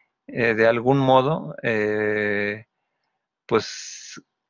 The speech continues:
uno reflexionaba sobre la, la parte racional, la parte,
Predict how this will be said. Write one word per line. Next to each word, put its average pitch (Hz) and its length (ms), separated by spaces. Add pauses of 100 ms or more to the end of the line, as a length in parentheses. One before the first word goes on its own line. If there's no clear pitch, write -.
(640)
uno 139 380
reflexionaba 120 920
sobre 104 1160
la, 98 440
la 101 340 (100)
parte 107 880
racional, 117 960
la 107 120
parte, 110 600